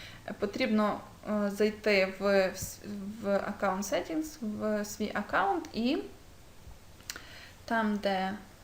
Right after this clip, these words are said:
е, десь, чекайте, здається, там, де аккаунт subscribes. Ага, ось тут. Ось тут. Ні, не тут.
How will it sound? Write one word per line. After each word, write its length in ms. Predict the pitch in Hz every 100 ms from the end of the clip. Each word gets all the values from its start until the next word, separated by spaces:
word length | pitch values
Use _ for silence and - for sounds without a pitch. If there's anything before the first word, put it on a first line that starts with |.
| - - - - - - - - -
е, 580 | 214 214 220 220 214 202 -
десь, 500 | 208 208 - - -
чекайте, 360 | - - - - -
здається, 320 | 208 220 - -
там, 180 | 190 196
де 160 | 190 -
аккаунт 640 | 208 - 196 190 208 - - - -
subscribes. 840 | - - - - 85 - 214 - - - -
Ага, 280 | 202 202 208
ось 100 | 208
тут. 240 | - 180 - - - - - - - - - - - - -
Ось 140 | 214 - -
тут. 100 | - - - - - - - - - - - - - - - - - - - - - - - - - - - - - - -
Ні, 220 | 208 214
не 220 | 220 - - -
тут. 240 | 226 392